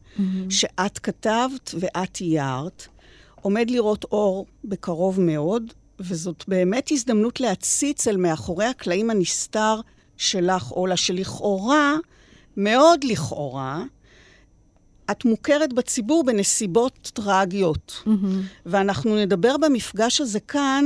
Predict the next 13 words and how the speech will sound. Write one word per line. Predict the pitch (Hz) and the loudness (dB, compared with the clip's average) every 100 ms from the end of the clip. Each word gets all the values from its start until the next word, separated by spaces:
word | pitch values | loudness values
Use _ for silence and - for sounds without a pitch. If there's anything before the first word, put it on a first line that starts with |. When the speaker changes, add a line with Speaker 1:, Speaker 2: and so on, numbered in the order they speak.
| 294 | 2
Speaker 2:
על | - 196 | 2 2
האומנות | 185 180 175 196 214 | 4 4 4 2 0
שלך, | - 143 131 - - - | -4 -4 -8 -12 -18 -6
Speaker 1:
מהמם. | 214 | 0
Speaker 2:
על | 170 | 4
היצירה | 196 - 202 - 160 165 | 4 2 0 -4 0 0
שלך, | 160 - 160 135 - - | 0 -2 -2 -6 -10 -4
על | 175 | -2
הדמיון | 170 151 165 170 180 180 | 0 0 0 2 4 2
שלך | 175 - 185 165 131 | 2 0 0 -2 -2
ועל | 175 175 | -2 0
הכישורים | - - - 190 202 202 | -2 -2 -2 0 0 0
שלך. | - 156 143 135 | 0 -2 -6 -12